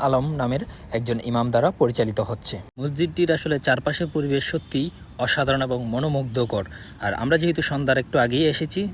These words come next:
যার কারণে ভিডিও ফুটেজে একটু নয়েজ আসতে পারে। আর যেহেতু মাগরিবের নামাজের সময় হয়ে গেছে, আমরা একটু নামাজটা আদায় করে নিব।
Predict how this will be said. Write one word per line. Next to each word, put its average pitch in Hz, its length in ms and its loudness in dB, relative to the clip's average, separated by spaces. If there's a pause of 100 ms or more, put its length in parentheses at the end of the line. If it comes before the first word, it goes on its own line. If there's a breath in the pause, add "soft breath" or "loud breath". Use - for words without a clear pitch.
(100)
যার 113 180 0
কারণে 120 280 0
ভিডিও 131 220 0
ফুটেজে 139 280 -2 (120)
একটু 185 220 -2
নয়েজ 127 240 0
আসতে - 240 -2
পারে। 165 140 2 (240)
আর 107 80 0 (180)
যেহেতু 120 260 -2 (440 loud breath)
মাগরিবের 131 420 0
নামাজের 156 320 2
সময় 160 240 0
হয়ে 151 160 2
গেছে, 143 200 0 (380)
আমরা 120 200 6
একটু - 100 -2 (120)
নামাজটা 143 320 2
আদায় 139 180 2
করে 147 160 4
নিব। 170 100 2